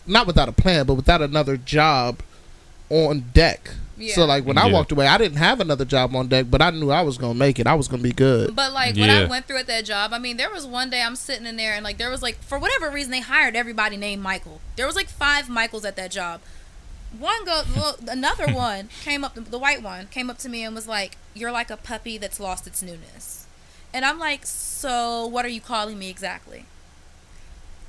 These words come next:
Speaker 2: Have I gone through any of this at my, the firm I'm at now? No. I didn't go through it when I got placed there under contract, but now that I'm a firm employee, none of that happens there. If
Speaker 3: Mm.
Speaker 2: anything, we're one big family. There, like, there are the troublemakers, but I don't talk to them.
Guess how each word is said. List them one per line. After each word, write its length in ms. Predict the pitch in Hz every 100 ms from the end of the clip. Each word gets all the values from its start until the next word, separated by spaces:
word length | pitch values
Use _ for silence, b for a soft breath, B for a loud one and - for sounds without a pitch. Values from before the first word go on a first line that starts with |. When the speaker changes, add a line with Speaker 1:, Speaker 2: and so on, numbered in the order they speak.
| - - - - - - -
Speaker 2:
Have 200 | 247 247
I 120 | 269
gone 300 | 269 269 285
through 100 | 302 269
any 180 | 269
of 100 | 269
this 300 | 254 269 - -
at 180 | 226 214
my, 420 | 233 220 214 - - 185
the 80 | 214
firm 260 | - 240
I'm 160 | 233 240
at 140 | 220
now? 300 | 233 247 262 - 240
No. 260 | 262 190 - - - -
I 120 | 240
didn't 180 | 269 254
go 140 | 247
through 160 | 247 247
it 40 |
when 100 | 226
I 40 | 226
got 180 | 214 -
placed 260 | 240 240
there 140 | 233 220
under 160 | 208
contract, 520 | - 277 277 254 185
but 80 | 196
now 140 | 196 226
that 100 | 226
I'm 120 | 220
a 40 |
firm 240 | 196 233 247
employee, 440 | 254 277 285 285 - - - -
none 220 | 254 330
of 80 | 294
that 180 | 240 208
happens 440 | 196 185 180 -
there. 280 | 165 - - - - - -
If 240 | 98 -
Speaker 3:
Mm. 40 | 262
Speaker 2:
anything, 340 | - 294 269
we're 120 | 240
one 240 | 220 247 233
big 180 | 220
family. 440 | 208 262 202 180 185
There, 220 | 196 247 214
like, 140 | 220
there 140 | 262 302
are 200 | 262 269
the 100 | 277
troublemakers, 600 | 285 269 262 262 262 233
but 140 | 240
I 100 | 240
don't 200 | 302 311
talk 240 | - -
to 80 | -
them. 260 | 226 233